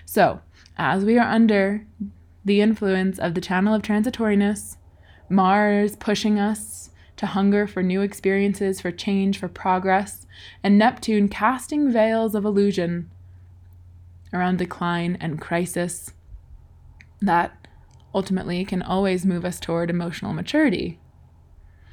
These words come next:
As that's happening, ask yourself, "What am I making it?"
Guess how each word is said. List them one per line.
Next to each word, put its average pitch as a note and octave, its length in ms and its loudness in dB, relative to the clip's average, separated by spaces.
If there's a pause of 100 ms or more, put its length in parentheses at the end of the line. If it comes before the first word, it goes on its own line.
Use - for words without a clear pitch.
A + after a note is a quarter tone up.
(340)
As A#3+ 220 4
that's B3 260 0
happening, G3 480 -4
ask B3 300 -4
yourself, - 380 -10
"What G3 420 -4
am A#3+ 180 2
I A#3 100 4
making G#3+ 400 0
it?" - 140 -12